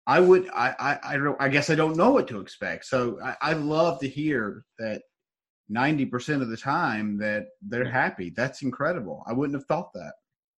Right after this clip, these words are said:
Speaker 2: Yeah, they're, yeah, they're, they're, they're, I mean,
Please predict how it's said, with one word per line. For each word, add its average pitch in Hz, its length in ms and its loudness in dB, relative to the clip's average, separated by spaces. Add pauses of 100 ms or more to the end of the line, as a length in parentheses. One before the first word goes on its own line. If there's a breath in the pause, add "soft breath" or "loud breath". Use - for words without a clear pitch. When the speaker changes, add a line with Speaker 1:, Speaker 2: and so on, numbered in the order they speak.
(480)
Speaker 2:
Yeah, 110 300 -4 (240)
they're, 113 400 -4 (760)
yeah, 107 260 -12 (520)
they're, 107 200 -8
they're, 104 140 -10 (680)
they're, 123 200 -8
I 117 100 -10
mean, 117 120 -4